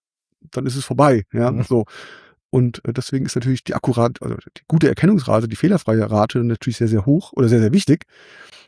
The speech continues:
Speaker 1: Deswegen gibt's ja dieses Speech to Phrase. Da wird quasi live für das eigene System in Home Assistant geguckt, welche Entitäten, also welche Geräte und welche,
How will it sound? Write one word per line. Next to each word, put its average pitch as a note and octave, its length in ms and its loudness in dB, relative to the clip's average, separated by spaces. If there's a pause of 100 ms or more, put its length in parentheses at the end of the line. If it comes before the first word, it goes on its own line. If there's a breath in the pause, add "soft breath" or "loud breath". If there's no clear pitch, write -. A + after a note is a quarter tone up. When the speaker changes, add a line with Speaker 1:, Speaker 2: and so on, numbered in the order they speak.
Speaker 1:
Deswegen C3 240 -4
gibt's C#3 160 -6
ja C#3 60 -4
dieses A#2+ 420 -6
Speech - 300 -4
to - 140 -14
Phrase. B2+ 480 -2 (100)
Da A#2 140 -4
wird D#3+ 160 -6
quasi C#3 340 0
live C#3 400 -2
für - 220 0
das - 220 -2
eigene D#3 280 2
System C3 320 -2
in C3+ 120 0
Home F3+ 140 0
Assistant F#3 580 -2 (1000 soft breath)
geguckt, - 360 -4
welche C3 340 -2
Entitäten, A#2 580 -4
also A2+ 160 -2
welche B2 180 0
Geräte C3+ 500 2
und A2+ 180 -2
welche, G#2+ 400 -2